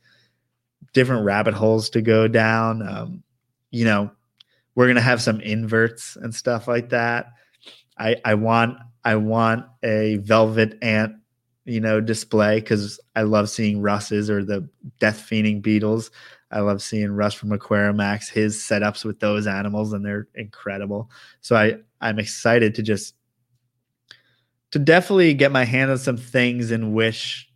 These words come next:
in which I typically wouldn't, 'cause I wouldn't typically keep things like this. But in a store, it may make sense. And, uh,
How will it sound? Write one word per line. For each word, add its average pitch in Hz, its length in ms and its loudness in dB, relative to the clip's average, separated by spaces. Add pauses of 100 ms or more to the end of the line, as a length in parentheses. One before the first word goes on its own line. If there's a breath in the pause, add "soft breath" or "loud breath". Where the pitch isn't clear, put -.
in 110 200 -2
which 120 320 2 (120)
I 107 720 0
typically 117 400 0
wouldn't, 131 360 0 (640 soft breath)
'cause 117 160 2
I 110 100 6
wouldn't 113 380 2
typically 110 380 -2
keep 190 300 -8
things 101 300 -8
like 98 200 -8
this. 98 240 -10
But 104 320 -2 (460)
in 110 80 -4
a 101 60 -2
store, 147 360 0
it 120 80 0
may 117 180 -2
make 113 220 -4
sense. 143 340 -4
And, 113 120 -4
uh, 113 240 -4